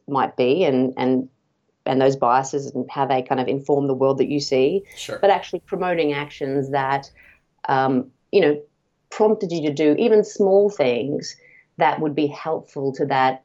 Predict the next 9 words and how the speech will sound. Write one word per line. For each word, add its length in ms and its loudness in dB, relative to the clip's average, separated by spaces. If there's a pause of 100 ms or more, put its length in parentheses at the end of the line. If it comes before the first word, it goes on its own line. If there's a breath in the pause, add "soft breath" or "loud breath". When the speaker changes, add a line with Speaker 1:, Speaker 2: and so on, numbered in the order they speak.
(140)
Speaker 1:
that 240 0
junior 500 2
person's 640 -2
career. 640 -2 (240)
Speaker 2:
Sure. 220 -2
Speaker 1:
And 100 6
then 140 4
we 100 6
know 280 0